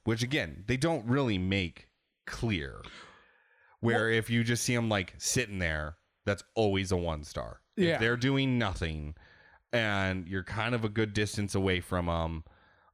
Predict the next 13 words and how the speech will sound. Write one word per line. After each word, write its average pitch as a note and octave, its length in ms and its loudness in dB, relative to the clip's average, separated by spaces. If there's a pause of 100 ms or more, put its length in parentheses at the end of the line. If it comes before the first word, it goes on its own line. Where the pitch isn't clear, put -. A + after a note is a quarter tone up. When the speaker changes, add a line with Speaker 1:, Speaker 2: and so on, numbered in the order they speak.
(160)
Speaker 1:
um, F2 540 0 (540)
it's G2+ 160 -2 (120)
always F#2+ 360 2
a F2 60 0
one D#2+ 200 -2
star. B1+ 360 -8 (140)
They're G#2+ 120 4
not G2+ 220 0
doing F2+ 280 0
anything. C#2 600 -10 (140)
It's - 200 -6
not F#2+ 260 2
interesting. D#2+ 800 -6